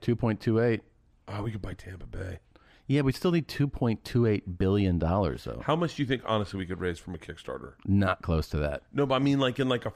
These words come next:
Speaker 2: fun, like,
Speaker 1: A
Speaker 2: people
Speaker 1: fun
Speaker 2: start
Speaker 1: thing?
Speaker 2: going, like, "Fuck, I'll give him a dollar." There's, how many mil-, how many people are in the United States?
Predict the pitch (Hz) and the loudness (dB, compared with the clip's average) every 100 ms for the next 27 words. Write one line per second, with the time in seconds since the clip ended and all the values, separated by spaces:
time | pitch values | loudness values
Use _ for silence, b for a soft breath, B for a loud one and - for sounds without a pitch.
0 | - 127 113 110 - 117 - - 98 - | -2 2 2 0 0 -2 -2 -2 0 2
1 | 107 110 131 135 147 135 127 117 - 147 | 2 4 4 4 4 4 2 0 -2 0
2 | 113 151 98 80 104 113 104 107 139 127 | 2 0 0 0 2 4 2 0 -2 -2
3 | 143 147 185 160 160 143 190 208 190 165 | 0 2 2 2 0 2 2 2 2 2
4 | 151 131 123 117 101 92 78 - - | 2 2 2 2 0 -2 -4 -6 -20